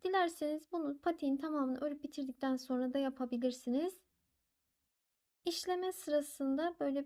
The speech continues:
video biraz uzun olabilir. Lütfen kusuruma bakmayın. İyice hani yerlerini gösterip anlatabilmek için bu şekilde yaptım. Ee, sizler atlayarak da ilerleyebilirsiniz bu kısmını. Şimdi buradan sonra artık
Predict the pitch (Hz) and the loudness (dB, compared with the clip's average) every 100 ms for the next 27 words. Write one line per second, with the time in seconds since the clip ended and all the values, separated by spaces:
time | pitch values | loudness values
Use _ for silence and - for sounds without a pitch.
0 | - 330 285 285 285 - - 294 285 - | -2 -4 -2 -2 -4 -8 0 2 2 -2
1 | 285 294 294 311 285 254 262 294 294 - | -4 -2 0 4 4 4 2 0 -4 -4
2 | - 247 254 - 262 247 240 294 302 269 | 0 0 0 -2 -2 0 0 -2 0 2
3 | 269 339 _ - - _ - 349 339 294 | 2 0 _ -20 -20 _ -8 -2 0 0
4 | 294 311 302 269 294 294 262 254 277 302 | -2 0 2 4 4 4 4 2 2 0
5 | 294 285 302 - 277 269 269 277 269 277 | 0 -4 -4 -2 0 0 -2 0 2 2
6 | 269 - 247 240 - 240 233 226 269 311 | 0 -4 -4 -4 -2 -6 -4 -2 0 -2
7 | 302 - 294 330 _ _ - - - _ | -4 -4 -4 -4 _ _ -20 -20 -20 _
8 | - 269 277 - - 370 339 302 311 339 | -2 -2 -2 -8 0 0 2 4 4 2
9 | _ - 339 - 302 269 254 254 349 320 | _ 0 0 4 4 6 4 2 0 4
10 | 277 269 285 285 262 262 254 240 226 233 | 6 6 4 4 2 0 0 -2 0 -4
11 | 233 226 - 233 302 381 _ _ _ - | -6 -8 -2 0 0 -2 _ _ _ -16
12 | - _ _ _ _ _ _ _ _ _ | -16 _ _ _ _ _ _ _ _ _
13 | _ _ _ _ _ _ _ - 370 349 | _ _ _ _ _ _ _ -6 -2 2
14 | 359 392 330 302 302 277 294 320 320 320 | 4 4 4 2 2 2 2 2 2 0
15 | - 330 - | -2 -6 -6